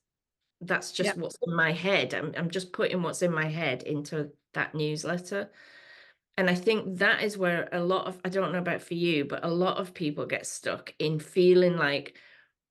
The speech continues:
Speaker 1: "Right now," and same on Instagram, "Right now I'm going to write something worthwhile,"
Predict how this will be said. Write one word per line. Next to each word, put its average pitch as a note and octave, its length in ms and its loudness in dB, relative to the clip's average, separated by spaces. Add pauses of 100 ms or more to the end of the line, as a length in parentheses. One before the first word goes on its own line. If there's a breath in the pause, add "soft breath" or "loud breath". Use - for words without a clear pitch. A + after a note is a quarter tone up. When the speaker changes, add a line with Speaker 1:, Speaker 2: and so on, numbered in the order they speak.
Speaker 1:
"Right - 480 -8 (100)
now," F#3+ 480 -2
and F#3+ 120 4
same C4+ 280 4
on G3 120 4
Instagram, A3+ 540 -4
"Right - 220 -10
now G#3 320 4
I'm F3+ 140 4
going F#3 320 2
to F3+ 160 -6
write E3+ 320 -2
something D#3+ 500 -4
worthwhile," B2+ 720 -2